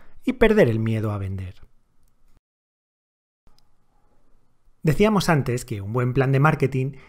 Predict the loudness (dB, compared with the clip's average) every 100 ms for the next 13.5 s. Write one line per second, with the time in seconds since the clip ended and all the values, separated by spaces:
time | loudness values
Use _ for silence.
0 | -10 -4 2 2 2 -2 -2 -6 -6 -10
1 | 0 2 4 4 4 2 -2 -6 -2 0
2 | 0 0 -6 -12 -10 -4 -4 -4 -8 -10
3 | 0 2 2 0 -6 -8 -4 2 4 4
4 | 0 -6 -20 -10 0 0 2 -2 -6 -6
5 | -6 -8 -10 -12 -8 -6 -4 -6 -8 -20
6 | _ _ _ _ -20 -20 0 2 2 0
7 | -4 -4 -8 -12 -8 -2 0 0 -4 -12
8 | -12 -8 -4 0 4 4 4 2 2 0
9 | -2 -4 -6 -20 -20 -6 -2 2 4 4
10 | 0 -2 -2 -2 -8 -10 -12 -16 -20 -16
11 | -8 -6 -4 0 4 6 4 0 -8 -8
12 | -10 -12 -2 -2 -2 -10 -6 -6 -4 -2
13 | 0 0 0 -4